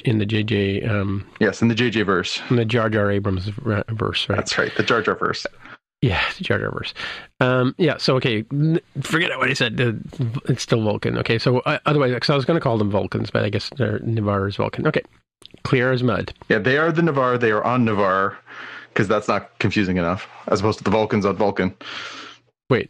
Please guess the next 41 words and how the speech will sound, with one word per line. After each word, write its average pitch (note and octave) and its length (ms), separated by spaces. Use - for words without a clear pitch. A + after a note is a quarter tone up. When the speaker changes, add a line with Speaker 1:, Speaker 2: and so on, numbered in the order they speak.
Speaker 1:
so G#2+ 320
is A#2+ 240
Ni'Var A2+ 340
Vulcan? D#3 480
Speaker 2:
Ni'Var D#3 580
is C3+ 220
the A#2+ 80
planet C3+ 360
formerly C3 280
known A#2 160
as A2 80
Vulcan, G#2+ 480
but G2+ 160
it G2 100
is G2+ 140
inhabited G#2+ 600
by G2 520
the G2 160
reunified G#2+ 680
Speaker 1:
Okay. E2+ 220
Speaker 2:
Romulans. G#2 500
Speaker 1:
And F#2+ 100
is B2 120
it B2 100
represented A#2+ 480
Speaker 2:
Oh. - 40
Speaker 1:
by A2+ 80
a G#2+ 60
symbol? B2+ 560
Speaker 2:
<laughs> - 60
Speaker 1:
Uh, B2+ 400
<laughs> - 20
never A2+ 320
mind. F#2+ 320
All A2+ 80
right, - 180
pur-, - 140
a A#2 60
purple G#2+ 240
symbol, G2 240
right? G2+ 180